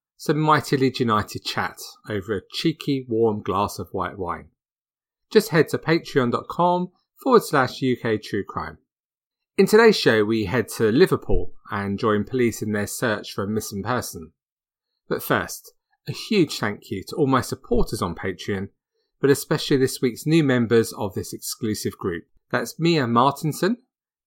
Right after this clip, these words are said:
Jean, Gary Marshall, Richard Williams,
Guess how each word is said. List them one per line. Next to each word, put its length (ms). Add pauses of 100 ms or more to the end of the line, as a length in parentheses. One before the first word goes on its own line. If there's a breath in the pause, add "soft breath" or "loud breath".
Jean, 460 (500)
Gary 300
Marshall, 680 (220)
Richard 320
Williams, 720